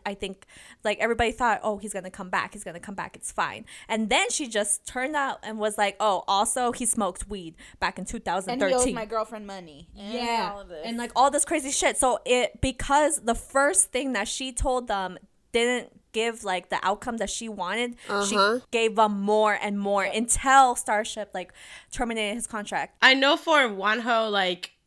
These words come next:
Speaker 4: it said everywhere that he's the one that decided to leave, so he didn't get booted out. Starship was already, like, in the middle of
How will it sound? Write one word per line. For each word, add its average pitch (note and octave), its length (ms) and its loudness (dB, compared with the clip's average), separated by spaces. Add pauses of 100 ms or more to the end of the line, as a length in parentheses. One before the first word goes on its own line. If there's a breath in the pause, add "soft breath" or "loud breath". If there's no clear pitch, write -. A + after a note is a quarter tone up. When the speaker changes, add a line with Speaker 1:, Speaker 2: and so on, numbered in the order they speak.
(160)
Speaker 4:
it G#3+ 240 2
said A3 380 6
everywhere B3 600 2
that G3+ 240 4
he's G#3+ 320 -4
the B3 100 0
one A#3+ 220 0
that A#3+ 160 -6
decided A#3+ 500 -2
to C4 80 -6
leave, B3 300 -6
so A#3 160 -2
he A#3+ 160 -2
didn't B3+ 300 0
get A3+ 200 -2
booted F#3 300 -4
out. D#3 320 -2 (260 soft breath)
Starship B3 640 4
was A3+ 340 2 (120)
already, G#3+ 420 2
like, F#3+ 360 -2 (100)
in G#3 260 0
the G#3+ 80 0
middle F#3+ 400 0
of F#3 240 -2